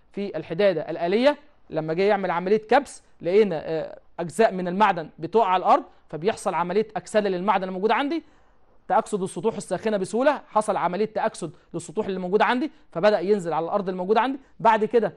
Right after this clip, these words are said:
صعوبه السيطره على ابعاد ومقاسات المنتج. يبقى احنا لو جينا نراجع مراجعه بسيطه عن المميزات والعيوب، لان دول مهمين جدا. اول حاجه ان انا بعمل عمليه تهذيب لبنيه المعدن. تاني حاجه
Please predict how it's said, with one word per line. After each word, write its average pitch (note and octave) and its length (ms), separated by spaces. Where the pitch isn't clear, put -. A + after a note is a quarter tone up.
صعوبه A#3+ 500
السيطره G#3 640
على F3 440
ابعاد E3 500
ومقاسات G3+ 920
المنتج. E3+ 360
يبقى D#3+ 240
احنا F#3+ 200
لو D#3+ 180
جينا G3 320
نراجع E3+ 580
مراجعه F#3+ 320
بسيطه F3 340
عن E3+ 120
المميزات F3 580
والعيوب، F3+ 280
لان E3+ 200
دول F#3 120
مهمين F#3+ 260
جدا. A#3 340
اول G#3+ 200
حاجه C4 320
ان E3 100
انا E3+ 80
بعمل F#3 280
عمليه E3+ 260
تهذيب E3+ 480
لبنيه E3+ 340
المعدن. A#3 380
تاني F3+ 180
حاجه A3 380